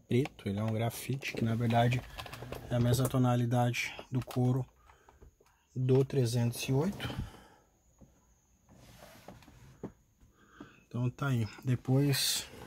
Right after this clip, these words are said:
isso aí tudo vai ter que ser pintado, né? Acho que eu vou largar um preto fosco ou um grafite também perto dessa tonalidade, vou ver.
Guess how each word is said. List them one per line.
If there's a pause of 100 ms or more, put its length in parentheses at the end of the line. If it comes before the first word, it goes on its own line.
(160)
isso
aí
tudo
vai
ter
que
ser
pintado,
né? (600)
Acho
que
eu
vou
largar
um
preto
fosco
ou (640)
um
grafite
também
perto
dessa
tonalidade,
vou
ver.